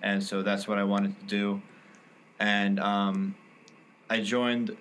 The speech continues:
a robotics team called E T Nav Swarm, and it's just, it's just, again, we have, like, the base layer here, and you just take to the next level up there.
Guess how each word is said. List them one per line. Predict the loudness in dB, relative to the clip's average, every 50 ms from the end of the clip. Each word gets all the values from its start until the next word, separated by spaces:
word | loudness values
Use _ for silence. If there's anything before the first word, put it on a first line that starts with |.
| -10 -6 -4
a | 0 0 2 2 2 2 2 2 0
robotics | 0 0 0 0 2 2 2 2 0 -2 -6 -6
team | -4 -2 0 0 0 0
called | 0 0 0 0 0
E | -2
T | -4 -2 -2 0
Nav | 0 2 2 2 2 0
Swarm, | -2 -4 -4 -2 0 0 2 0 0 -2 -4 -8 -14 -20 -20 -20 -14 -6 -2
and | 0 2 2 2 2
it's | 0 0 -2 0
just, | 0 2 2 0 -2 -6 -10 -14 -18 -20 -20 -20 -20 -20 -20 -20 -20 -14 -8 -6
it's | -6 -6 -4 -2
just, | -2 -2 -2 -2 -2
again, | -4 -2 0 2 2 2 2 2 0
we | 0 0 0
have, | 2 0 0 0 0
like, | -2 -4 -4
the | -6
base | -2 -2 0 0 0 0 0
layer | 0 0 0
here, | 0 0 0 2 2 2 0 0
and | -2 -2 0
you | 0 0
just | 0 -2 -4
take | -4 -2 -2 -2 -2 -2
to | -2
the | 0
next | 0 0 0 -2 -2
level | -2 0 0 0 -2
up | -2 -2
there. | -2 -2 0 0 -2 -2